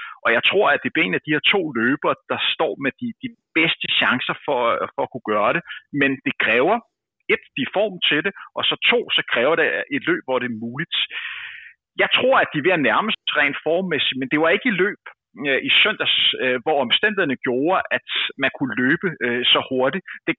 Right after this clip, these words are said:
kræver stabile tider omkring de her fjorten femogtredive, og allerede på de første fem kilometer, de går altså på fjorten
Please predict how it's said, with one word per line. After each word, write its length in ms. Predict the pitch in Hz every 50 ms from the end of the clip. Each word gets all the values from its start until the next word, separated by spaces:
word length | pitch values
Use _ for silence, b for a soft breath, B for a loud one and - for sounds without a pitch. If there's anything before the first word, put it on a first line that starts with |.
| - -
kræver 400 | 117 123 131 165 214 208 170 -
stabile 440 | - 131 - - 202 220 208 202 190 - -
tider 200 | - 135 165 175 160
omkring 220 | 135 - 160 - - -
de 100 | 147 131 147
her 80 | 156 135 - -
fjorten 300 | 135 127 139 160 170 - -
femogtredive, 720 | - 147 - - - - - - - - 98 107 120 120 123
og 60 | 135
allerede 240 | 143 185 220 208 -
på 80 | - 135
de 100 | 123 - -
første 240 | 151 156 - - 170 -
fem 120 | 190 185 -
kilometer, 400 | - 165 151 143 131 117 143 -
de 100 | 160 - 180
går 100 | 156 147
altså 160 | 123 - - -
på 80 | 120 - -
fjorten 280 | 143 135 147 160 165